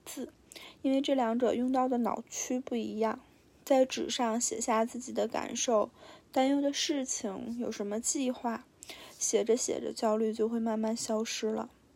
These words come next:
嗯，我们要区分想法和现实。有时候我们感到焦虑，是因为把不好的想法当成了事实。比如担心自己不被他人喜欢，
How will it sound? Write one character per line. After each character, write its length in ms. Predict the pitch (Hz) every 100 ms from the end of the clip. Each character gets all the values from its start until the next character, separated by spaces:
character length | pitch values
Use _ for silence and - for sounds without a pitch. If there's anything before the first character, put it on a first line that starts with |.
| - - - - -
嗯， 200 | 220 208 220
我 40 |
们 200 | 214 214
要 240 | 240 -
区 280 | 247 - 262
分 440 | 254 262 254 262 269
想 420 | - 247 214 240
法 300 | 269 254 233
和 340 | - - -
现 380 | 240 - 285 240
实。 400 | 233 - 202 208 - - - - - -
有 160 | 208
时 140 | 220 233
候 180 | 226 269
我 80 |
们 160 | 240 233
感 180 | 247 226
到 160 | 220
焦 300 | 226 240 233
虑， 260 | 254 262 247
是 220 | - 262
因 160 | 247 247
为 160 | 247
把 240 | 247 247 - -
不 80 |
好 220 | 254 254 -
的 120 | 226
想 300 | - - 233
法 240 | 247 - -
当 180 | 226 254
成 180 | 247
了 140 | 220 233
事 260 | - 247
实。 300 | 233 - - - - - - - - - - -
比 100 | 233
如 140 | 220
担 240 | 233 247 254
心 280 | - 247 254
自 160 | 254
己 200 | - 214
不 200 | - 214
被 420 | 226 233 220 220 -
他 200 | - 247
人 180 | 233 240
喜 280 | - -
欢， 400 | 226 - 220 233